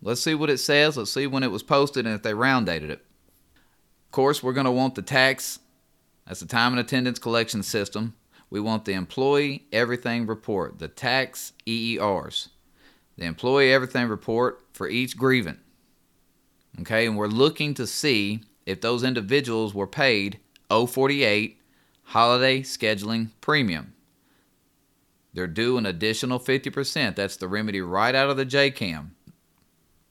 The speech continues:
So that's gonna be documents that go in our file.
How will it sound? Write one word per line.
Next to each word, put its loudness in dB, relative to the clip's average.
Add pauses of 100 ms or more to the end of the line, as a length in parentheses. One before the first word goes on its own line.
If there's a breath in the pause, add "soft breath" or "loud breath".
(140)
So -20
that's -4
gonna -2
be -2
documents 4
that -2
go 0
in 0
our 0
file. 2